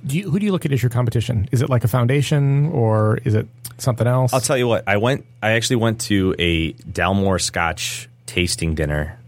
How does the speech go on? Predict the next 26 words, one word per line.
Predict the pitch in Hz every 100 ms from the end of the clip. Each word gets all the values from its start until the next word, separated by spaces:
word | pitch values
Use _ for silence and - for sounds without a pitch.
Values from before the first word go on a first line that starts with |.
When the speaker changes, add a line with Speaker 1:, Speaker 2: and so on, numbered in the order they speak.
| - -
Speaker 2:
or, |
like, | 80 -
s-, | - -
a | -
pairing | - 92 82 78
last | 73 73 -
week. | 73 62 -
Speaker 1:
Mm-hmm. | 107
Speaker 2:
And | 76 76 73
so | -
that | 87
was | 98
my | 98 85
first | - 104 101 -
experience | 90 - 87 80 82 -
at | 78 76 73 - - - - -
the | 80
foundation. | - 78 76 76 73 - 62 - - - - - - -
I | - 113
don't | 101 123 120 139 -
see | - 120 107
us | 104
being | - 98
on | 92
the | 87
same | - 87 85 82